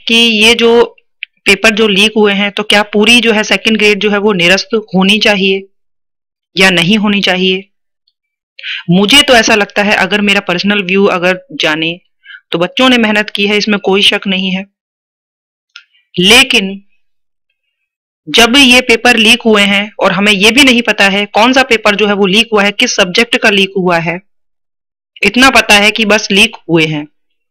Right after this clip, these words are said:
तो ऐसे में जो है वो second grade जो है वो निरस्त होनी चाहिए। यहाँ पर जो बच्चे जिनके marks बहुत अच्छे बन रहे हैं, तो वो लोग जो हैं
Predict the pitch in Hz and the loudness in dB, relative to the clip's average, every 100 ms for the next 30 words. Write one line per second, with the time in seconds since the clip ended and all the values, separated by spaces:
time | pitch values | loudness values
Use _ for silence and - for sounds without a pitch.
0 | _ _ - - - 190 214 214 294 262 | _ _ -18 -16 -6 0 2 2 2 2
1 | 233 233 220 240 196 180 254 254 220 220 | 2 2 2 0 0 0 2 2 2 2
2 | 208 214 208 226 180 196 - 240 240 - | 2 0 2 0 2 0 0 -2 -2 -2
3 | 190 202 220 208 185 180 190 _ _ _ | 0 2 2 0 0 -2 -4 _ _ _
4 | _ _ _ _ _ - - 196 220 240 | _ _ _ _ _ -14 -4 0 2 0
5 | 208 220 226 220 - 220 208 214 202 202 | 0 0 0 0 -2 -2 -2 -2 0 0
6 | 208 202 196 190 214 196 180 190 190 196 | 0 -2 -2 -4 -2 -2 0 -2 0 -4
7 | 196 - - - - 185 160 226 254 233 | -8 -18 -20 -20 -6 -4 0 2 4 2
8 | 208 208 208 214 | 0 -2 0 -2